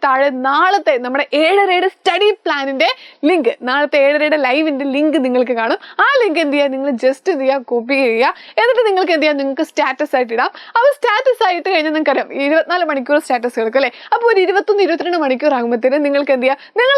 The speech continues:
ഇട്ട സ്റ്റാറ്റസ് നിങ്ങൾക്ക് എന്ത് ചെയ്യുക? നിങ്ങൾക്ക് സ്ക്രീൻഷോട്ട് എടുത്തിട്ട് നമ്മൾ തരുന്ന Google ഫോമിൽ എന്ത് ചെയ്യുക? നിങ്ങൾക്കത് അറ്റാച്ച് ചെയ്ത് അയക്കാവുന്നതാണ്. അപ്പൊ അതിൽ നിന്ന് തിരഞ്ഞെടുക്കുന്ന ആൾക്കാർക്ക് എന്ത്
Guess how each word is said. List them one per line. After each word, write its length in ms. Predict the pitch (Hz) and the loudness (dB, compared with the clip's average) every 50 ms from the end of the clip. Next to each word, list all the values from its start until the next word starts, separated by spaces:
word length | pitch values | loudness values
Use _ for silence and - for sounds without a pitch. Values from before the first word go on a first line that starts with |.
| 508 392 | 2 2
ഇട്ട 100 | - - 427 415 - | 2 0 -2 0 0
സ്റ്റാറ്റസ് 540 | - 302 269 269 269 - 269 247 - 302 311 320 302 | -2 0 0 0 0 0 0 0 2 2 0 0 0
നിങ്ങൾക്ക് 300 | 294 269 269 269 254 285 277 | -2 0 -2 -2 0 0 0
എന്ത് 100 | 262 254 262 | 0 2 0
ചെയ്യുക? 140 | 262 254 262 | 0 0 0
നിങ്ങൾക്ക് 240 | 269 277 285 311 - | -2 -2 -4 -4 -4
സ്ക്രീൻഷോട്ട് 540 | - - 330 330 330 349 - 392 392 339 285 285 | -2 -2 0 0 0 0 0 0 0 0 -2 -4
എടുത്തിട്ട് 300 | 240 220 240 240 247 349 494 - - - - - | -4 -2 -2 0 0 0 -2 -2 -10 -12 -4 -2
നമ്മൾ 160 | 359 370 403 427 349 | 0 2 2 2 2
തരുന്ന 200 | 311 277 302 320 269 262 | 2 0 0 -2 0 0
Google 240 | 311 339 311 359 311 - | 0 2 0 0 -2 -2
ഫോമിൽ 220 | 269 262 254 262 254 240 | -4 -2 -2 0 -2 -2
എന്ത് 100 | 226 233 | -2 -2
ചെയ്യുക? 180 | 247 240 247 254 247 | -2 -2 -2 -2 -4
നിങ്ങൾക്കത് 400 | 240 240 240 233 262 247 233 302 427 - - - - 381 | -6 -6 -4 -2 -2 -2 0 -2 -2 -4 -6 -4 -4 -4
അറ്റാച്ച് 280 | 339 - 370 403 - - | 0 0 0 0 0 0
ചെയ്ത് 140 | 311 285 359 285 | 0 0 2 0
അയക്കാവുന്നതാണ്. 480 | 269 220 - 254 240 233 226 - 302 - - - - - | 0 0 0 -2 -2 -2 -6 -8 -10 -12 -16 -12 -4 -2
അപ്പൊ 120 | - 523 554 523 480 | 0 2 2 2 2
അതിൽ 140 | 539 640 659 622 | 2 2 2 2
നിന്ന് 180 | 571 508 466 427 - | 2 2 0 0 0
തിരഞ്ഞെടുക്കുന്ന 500 | 330 311 311 320 359 311 269 262 294 262 277 269 | 0 0 0 0 0 -2 0 -2 -2 0 0 0
ആൾക്കാർക്ക് 360 | 262 254 294 277 277 277 285 269 | 0 2 2 0 2 2 0 0
എന്ത് 120 | 262 | 0